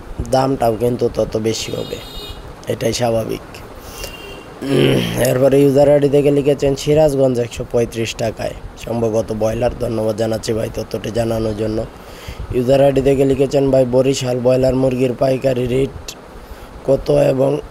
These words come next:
ব্রয়লার বাচ্চা কত <clears throat> চলে?" ব্রয়লার মুরগি একশো পঁয়ত্রিশ থেকে পঁয়তাল্লিশ,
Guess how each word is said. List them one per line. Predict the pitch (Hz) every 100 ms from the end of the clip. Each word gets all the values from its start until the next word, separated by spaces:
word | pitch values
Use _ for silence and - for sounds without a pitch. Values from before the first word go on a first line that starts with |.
| - -
ব্রয়লার | 135 131 127 127 117
বাচ্চা | 123 - 123 117
কত | 120 - 120 117 107 101 - - - 139
<clears throat> | 139 143 170 170 147
চলে?" | - 135 113 104 - - - - - -
ব্রয়লার | 120 131 147 156 156
মুরগি | 160 165 151 147 147
একশো | 143 - 131
পঁয়ত্রিশ | 139 135 131 139 -
থেকে | 143 123 135 131 117 - - - 117
পঁয়তাল্লিশ, | 131 123 123 120 135 151 -